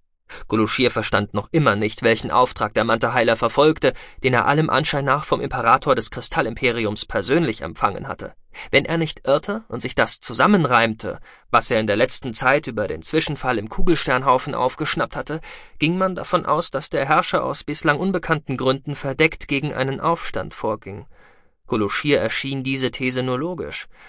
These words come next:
Warum sonst sollte der Imperator sein eigenes Imperium angreifen und einen Bürgerkrieg gegen Ariganer und Mehandor anzetteln wollen?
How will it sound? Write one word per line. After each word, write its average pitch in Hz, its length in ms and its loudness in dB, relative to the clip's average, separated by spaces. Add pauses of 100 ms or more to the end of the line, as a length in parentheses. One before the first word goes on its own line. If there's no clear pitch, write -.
(100)
Warum 151 200 4
sonst 196 360 2
sollte 127 240 2
der 131 80 2
Imperator 127 580 0
sein 139 180 0
eigenes 160 460 -2
Imperium 147 560 0
angreifen 127 720 0
und 143 160 -6
einen 139 260 -2
Bürgerkrieg 165 640 2
gegen 127 260 -4
Ariganer 135 680 0
und 139 180 -6
Mehandor 143 580 0
anzetteln 87 520 -8
wollen? 67 260 -16